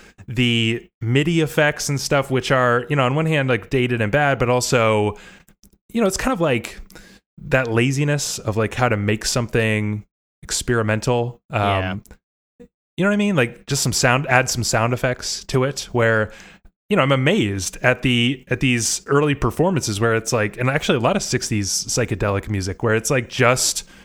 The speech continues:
Speaker 1: <laughs> you know, the only effect they have is, like, some distortion because the amp can distort a little, you know? And the fact that they make psychedelic sounds without all the fucking delay pedals and chorus and reverb and phasers and shit that we have today, you know, um,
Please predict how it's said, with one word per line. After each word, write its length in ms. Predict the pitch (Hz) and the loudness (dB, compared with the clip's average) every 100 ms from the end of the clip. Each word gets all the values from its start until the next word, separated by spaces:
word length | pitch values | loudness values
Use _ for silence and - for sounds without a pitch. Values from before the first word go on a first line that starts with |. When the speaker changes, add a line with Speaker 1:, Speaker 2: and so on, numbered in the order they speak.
| - | -16
Speaker 1:
<laughs> 300 | - 123 - | -4 0 2
you 80 | 170 | 4
know, 100 | 123 | 4
the 120 | 135 | 4
only 180 | 147 143 | 4 2
effect 320 | - 147 165 | 4 2 4
they 100 | 131 | 4
have 160 | 120 | 4
is, 120 | 117 113 | 4 0
like, 120 | 107 | 0
some 220 | - 117 | 0 0
distortion 760 | 107 - 123 147 143 95 90 101 | 0 0 2 2 0 -6 -8 -8
because 320 | 107 117 101 | -4 -2 -2
the 100 | 104 | -2
amp 380 | 113 120 - - - | 2 0 -2 -12 -6
can 180 | 113 101 | -4 -2
distort 500 | 98 - 139 110 - | -2 0 0 0 -2
a 60 | 104 | -2
little, 360 | 95 - 101 _ | -4 -8 -14 _
you 80 | 113 | -4
know? 220 | 104 113 - _ _ - | -2 -4 -8 _ _ -2
And 120 | 120 | 0
the 60 | 127 | 2
fact 220 | 165 - | 2 2
that 80 | 123 | 0
they 140 | 117 | 0
make 260 | 110 135 139 | 2 0 0
psychedelic 760 | - 143 139 110 123 123 110 | 0 0 0 0 2 2 0
sounds 500 | - 131 139 117 101 | 0 2 4 2 0
without 520 | 98 107 110 110 - - - - - - - _ _ | 0 2 4 2 -2 -10 -12 -20 -20 -20 -20 _ _
all 160 | 131 127 | 2 2
the 80 | 120 | 0
fucking 340 | 147 135 113 | 0 0 0
delay 400 | 107 104 113 120 | 0 2 2 2
pedals 380 | 117 120 113 107 | 2 2 2 -2
and 100 | 95 | -4
chorus 420 | - 131 120 110 | 0 2 2 -2
and 120 | 101 | -2
reverb 400 | 104 117 113 110 | 0 2 2 0
and 100 | 104 | -2
phasers 480 | 95 127 113 110 101 | -2 0 0 0 0
and 80 | 104 | -2
shit 180 | - 110 | -2 -2
that 60 | |
we 100 | 107 | 0
have 160 | 107 110 | 2 0
today, 420 | - 98 107 151 - | -2 -4 -4 -4 -4
you 120 | 151 | -2
know, 200 | 160 165 - - - | -2 -4 -10 -20 -6
um, 400 | 117 110 104 104 | -2 0 -2 -4